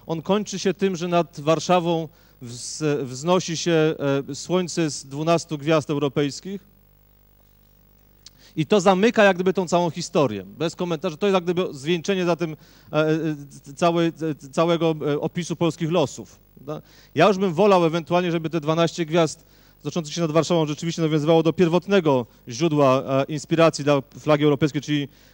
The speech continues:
w-, e, wieńca z gwiazd dwunastu nad, e, e, Maryją, ale, e, bo, bo taki jest, e, e, źródło tego, e,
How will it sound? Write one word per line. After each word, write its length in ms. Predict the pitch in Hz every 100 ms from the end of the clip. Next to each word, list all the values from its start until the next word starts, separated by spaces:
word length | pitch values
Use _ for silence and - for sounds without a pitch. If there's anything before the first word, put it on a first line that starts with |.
| -
w-, 680 | 139 131 135 143 143 135 127
e, 60 | 120
wieńca 380 | 131 170 170
z 60 | 147
gwiazd 260 | 147 165 147
dwunastu 480 | 156 165 160 -
nad, 320 | 156 147 - - - _ -
e, 40 |
e, 460 | 135 135 143 147 143
Maryją, 640 | 151 170 220 151 147 170 -
ale, 380 | - 160 165 170
e, 220 | 160 135
bo, 160 | 156
bo 120 | 160 160
taki 300 | 170 - 175
jest, 340 | 185 - -
e, 40 |
e, 600 | 143 139 135 139 127 143
źródło 400 | 131 165 160 151
tego, 360 | - 131 120 120 - - -
e, 40 | -